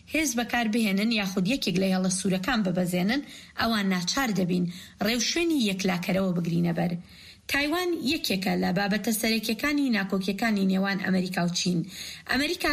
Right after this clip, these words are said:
گەورەترین پشتیوانیکەری تایوانە لە ڕووی دابینکردنی چەکەوە. ئەمەش سەرەڕای نەبوونی هیچ پەیوەندێکی دیپلۆماتی فەرمی لەگەڵ تایواندا. چینیش زۆر جار تایوان بە یەکێک لە هەستیارترین کێشەکانی دادەنێت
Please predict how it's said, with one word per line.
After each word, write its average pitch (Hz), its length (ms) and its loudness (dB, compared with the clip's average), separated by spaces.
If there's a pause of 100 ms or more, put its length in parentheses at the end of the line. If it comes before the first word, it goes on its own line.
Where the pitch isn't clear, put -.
گەورەترین 202 560 0
پشتیوانیکەری 196 920 0
تایوانە 190 460 2
لە 185 100 2
ڕووی 196 220 2
دابینکردنی 185 760 2
چەکەوە. 175 420 0 (420)
ئەمەش 190 260 2 (100)
سەرەڕای 247 540 0
نەبوونی 190 440 2
هیچ 262 120 0 (100)
پەیوەندێکی 190 600 2
دیپلۆماتی 180 640 0 (120)
فەرمی 208 420 2
لەگەڵ 185 220 0 (100)
تایواندا. 170 480 0 (800)
چینیش 247 360 0 (120)
زۆر 220 220 2
جار 180 160 0 (100)
تایوان 196 360 2
بە 180 60 2 (100)
یەکێک 220 240 -2 (100)
لە 180 140 0
هەستیارترین 185 840 0
کێشەکانی 190 640 0
دادەنێت 190 460 0